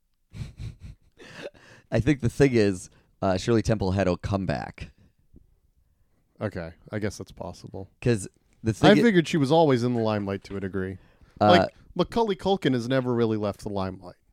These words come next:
Speaker 1: Um,
Speaker 2: People
Speaker 1: no,
Speaker 2: are
Speaker 1: he,
Speaker 2: always, pe-
Speaker 1: Macaulay Culkin left the limelight for
Speaker 2: No, no, he wasn't, like, in movies and stuff.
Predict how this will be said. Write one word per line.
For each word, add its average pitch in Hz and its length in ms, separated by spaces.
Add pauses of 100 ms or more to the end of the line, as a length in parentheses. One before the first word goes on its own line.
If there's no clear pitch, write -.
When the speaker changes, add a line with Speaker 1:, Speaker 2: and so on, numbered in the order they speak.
(560)
Speaker 1:
Um, 185 600
Speaker 2:
People 226 80 (140)
Speaker 1:
no, 202 100
Speaker 2:
are 196 60
Speaker 1:
he, 190 60
Speaker 2:
always, 185 260
pe- 170 60
Speaker 1:
Macaulay 170 340
Culkin 139 340
left 113 220
the 123 80
limelight 98 400
for 190 100
Speaker 2:
No, 233 220
no, 202 160
he 160 100
wasn't, 233 260
like, 160 200
in 175 260
movies 147 380
and 107 120
stuff. 92 400